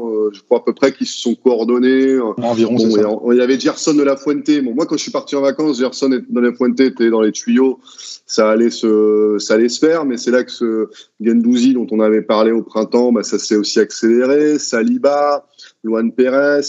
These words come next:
Speaker 1: puis le, surtout le package, euh, qu'on, qu'on a moins vu venir pour le coup, celui qu'on a moins vu venir, c'est Under et, et Paul Lopez. Donc tout ça, ça, c'est arrivé à une période, euh,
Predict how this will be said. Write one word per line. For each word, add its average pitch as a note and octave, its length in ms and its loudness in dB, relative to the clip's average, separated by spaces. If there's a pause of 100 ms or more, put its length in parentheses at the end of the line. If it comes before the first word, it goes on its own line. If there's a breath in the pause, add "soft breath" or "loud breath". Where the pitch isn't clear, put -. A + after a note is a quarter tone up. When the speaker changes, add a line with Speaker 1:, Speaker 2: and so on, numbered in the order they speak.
Speaker 1:
puis A2+ 100 -8
le, A2 200 -2
surtout A2 340 -6
le A2+ 100 2
package, A2+ 540 0
euh, G2+ 300 2
qu'on, G2+ 220 -2
qu'on G#2 200 2
a G#2+ 100 2
moins B2+ 280 2
vu C3 140 2
venir C3+ 340 -2
pour A2+ 140 -4
le A2+ 100 -2
coup, C3+ 180 -4
celui A#2 200 -8
qu'on A2 160 -8
a A2 60 -2
moins A#2 200 0
vu A#2+ 140 2
venir, B2 240 -2
c'est - 200 -6
Under A2+ 460 2
et, G2 180 -6 (1040 loud breath)
et A#2 60 2
Paul A#2+ 160 0
Lopez. E3 420 0
Donc B2 180 -8
tout B2+ 100 -16
ça, E3 120 -8
ça, C#3 160 -8
c'est - 300 -8
arrivé B2+ 400 -2
à D3 40 2
une C3 120 -2
période, C#3+ 540 -2
euh, B2 320 -2